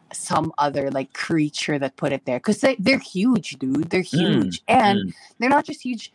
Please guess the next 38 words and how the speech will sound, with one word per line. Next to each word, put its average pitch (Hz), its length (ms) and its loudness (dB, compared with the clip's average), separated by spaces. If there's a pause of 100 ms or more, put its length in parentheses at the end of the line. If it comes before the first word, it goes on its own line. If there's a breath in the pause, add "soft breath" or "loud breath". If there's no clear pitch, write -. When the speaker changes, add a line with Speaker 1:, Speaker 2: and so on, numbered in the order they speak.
(120)
Speaker 1:
They're, 240 180 -2 (220)
they're 247 300 -2
put - 200 0 (100)
in 262 260 0 (200)
a 214 80 -2
certain 202 560 -2
way. 147 480 -2 (760)
Di 220 100 4
ba? 170 280 4
Hindi 262 280 4
siya 320 200 4
yung 330 160 4
parang 240 320 2
a 202 80 0
pile 175 400 -2
of 160 160 -2
rocks - 440 -4
eh. 127 240 -16 (160 loud breath)
Speaker 2:
It, 160 200 -2
Speaker 1:
So 247 160 2
Speaker 2:
it - 120 4
looks 262 280 2
like 254 180 2
a 143 140 6
beacon. 104 640 -2 (640)
Speaker 1:
Yeah, 254 500 6
Speaker 2:
You - 80 4
know? 127 160 2
Speaker 1:
di 302 80 -2
ba? 277 160 0
Speaker 2:
Like, 139 80 2
this 165 160 2
is, 156 80 4 (160)
Speaker 1:
Parang - 20 -2
Speaker 2:
uh, 131 380 4
come 175 160 2
land 165 240 4
here 113 340 0